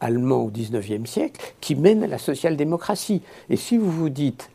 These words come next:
à quel moment la social-démocratie a le plus triomphé, c'est évidemment au moment du quoi qu'il en coûte. Le quoi qu'il en coûte est le paroxysme de la social-démocratie. On a mis,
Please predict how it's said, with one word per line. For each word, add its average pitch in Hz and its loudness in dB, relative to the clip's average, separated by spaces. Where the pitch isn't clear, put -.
à 113 0
quel 190 6
moment 160 4
la 110 0
social-démocratie 117 -2
a 104 0
le 107 -4
plus 156 -6
triomphé, 127 -2
c'est - -2
évidemment 147 4
au 151 6
moment 175 4
du 196 -2
quoi - -2
qu'il - 2
en 170 6
coûte. - -8
Le 139 4
quoi 208 4
qu'il 165 2
en 143 4
coûte 196 -2
est 139 4
le 139 8
paroxysme 160 -2
de 123 2
la 135 4
social-démocratie. 120 -2
On 147 6
a 170 6
mis, 160 2